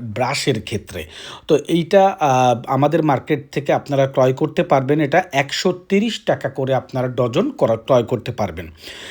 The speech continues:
এটা আপনারা দুইশো বিশ টাকার মতো মার্কেটে আপনারা বিক্রি করতে পারবেন এবং এটা কিন্তু আপনার দোকানদাররা বিক্রি করে প্রায়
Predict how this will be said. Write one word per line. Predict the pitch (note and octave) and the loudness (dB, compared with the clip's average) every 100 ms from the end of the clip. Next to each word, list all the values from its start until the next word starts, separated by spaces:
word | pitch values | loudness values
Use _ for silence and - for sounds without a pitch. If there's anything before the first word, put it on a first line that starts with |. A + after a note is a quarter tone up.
| - | -12
এটা | - D#3+ F3+ E3+ | -4 2 6 6
আপনারা | D3+ C#3+ D3 C#3 | 4 2 2 4
দুইশো | C3 C3 | 2 0
বিশ | C3+ C3 | 0 -2
টাকার | - C#3 E3 | 0 0 0
মতো | E3 D#3+ D#3+ | -2 -2 0
মার্কেটে | B2+ - C#3 C#3+ | 0 0 -4 0
আপনারা | B2+ - B2+ G#3 | 0 0 2 2
বিক্রি | C#3 B2+ C3+ | 2 -4 -4
করতে | B2+ C3+ D#3 | -6 -4 -4
পারবেন | D3+ C#3 C#3+ A#3 - | -2 -2 0 -4 -2
এবং | D#3 D#3+ G3 G#3+ G#3+ | -2 2 2 0 -2
এটা | D3 C#3+ D#3+ | -2 -2 -4
কিন্তু | F#3 E3 D#3+ G3+ | -4 -8 -4 -4
আপনার | C#3+ B2+ D#3 C#3+ A2+ | -4 -6 -4 -6 -4
দোকানদাররা | D#3 F3 G3+ E3 G#2 A2 G3+ - - - - | -4 -2 0 2 0 2 2 2 -18 -20 -8
বিক্রি | B2+ F#3+ G#3 G#3+ | 2 2 2 -2
করে | G#3 C3 C3+ | 4 4 4
প্রায় | F#3+ D3+ | 2 2